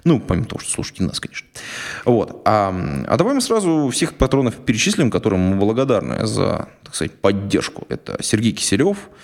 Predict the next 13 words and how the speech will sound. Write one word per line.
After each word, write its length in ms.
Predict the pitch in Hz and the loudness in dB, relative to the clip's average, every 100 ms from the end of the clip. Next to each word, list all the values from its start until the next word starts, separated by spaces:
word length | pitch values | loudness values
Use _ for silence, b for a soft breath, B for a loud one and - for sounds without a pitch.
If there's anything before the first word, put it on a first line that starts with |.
| B B | B B
Сергей 260 | - 117 143 | -4 0 0
Петров, 440 | 135 - 165 151 | 0 0 0 0
Сергей 300 | - 95 135 | 0 2 2
Винярский, 500 | 101 92 151 143 - | 2 0 0 0 -4
Богдан 420 | - 147 147 147 | 0 0 2 0
Сторожук, 540 | 95 - 113 151 143 - | 0 0 2 2 0 -2
Александр, 500 | - - 135 87 - - | -2 0 2 0 -4 -2
э, 240 | 107 98 80 - - | 2 2 0 -8 -16
Александр 340 | - - - - | -10 -4 -4 0
Кирюшин, 520 | - 208 120 - 101 | 2 2 0 -2 0
да, 260 | 127 92 B B B B B | 2 2 B B B B B
Сергей 720 | - - 147 160 101 - - - _ _ _ _ _ _ - | -4 2 4 2 0 -6 -8 -12 _ _ _ _ _ _ -2
Жук 300 | 165 165 | -2 -2